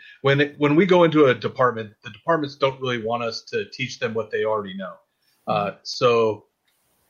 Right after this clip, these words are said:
Speaker 1: when we go in, really what we're trying to do is we're trying to get their instructors to perform at a higher level. We're trying to get them to question what they know to be true.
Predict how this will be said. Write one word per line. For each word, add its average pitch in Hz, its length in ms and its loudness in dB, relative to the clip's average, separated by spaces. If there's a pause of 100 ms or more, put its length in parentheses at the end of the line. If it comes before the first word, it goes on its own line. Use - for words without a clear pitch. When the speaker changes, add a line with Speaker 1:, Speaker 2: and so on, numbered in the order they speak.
(140)
Speaker 1:
when 127 180 -4
we 160 140 6
go 135 240 2
in, 120 320 -4
really 131 200 0
what 120 200 -2
we're 117 120 -6
trying 120 220 -6
to 110 100 -8
do 110 240 -8
is 107 200 -12
we're 131 160 -6
trying 123 380 -6
to 113 260 -12 (300)
get 139 160 2
their 131 160 2
instructors 120 580 -4
to 110 120 -14
perform 113 420 -4
at 101 80 -8
a 98 40 -6
higher 101 280 -4
level. 92 320 -14 (280)
We're 120 100 -8
trying 147 180 0
to 135 60 -6
get 139 180 0
them 127 120 -2
to 110 80 -6
question 120 500 0
what 104 160 -8
they 104 120 -4
know 98 160 -6
to 92 60 -12
be 92 160 -16
true. - 260 -20